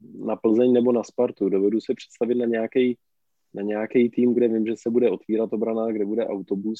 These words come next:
tak, tak vlastně proč ne? A do nějakého opravdu silného zápasu, nevím, jestli bych se toho nebál, no, ale není to úplně špatná myšlenka.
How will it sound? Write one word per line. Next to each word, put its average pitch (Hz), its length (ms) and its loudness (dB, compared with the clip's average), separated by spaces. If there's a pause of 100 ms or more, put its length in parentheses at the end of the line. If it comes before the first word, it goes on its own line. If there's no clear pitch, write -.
(120)
tak, 110 100 -10 (440)
tak 107 140 -10
vlastně 107 300 -2
proč 123 280 0
ne? 107 240 2 (400)
A - 80 -2 (120)
do 104 240 -6
nějakého 110 520 4
opravdu 117 320 2
silného 117 400 0
zápasu, 113 580 -2 (420)
nevím, 107 200 0
jestli 127 240 0
bych 135 160 0
se 135 120 0
toho 135 240 0
nebál, 104 420 -2
no, 95 340 -8
ale 104 400 0 (800)
není 127 260 -4
to 117 120 -8
úplně 104 220 -6
špatná - 360 -10
myšlenka. 95 560 -10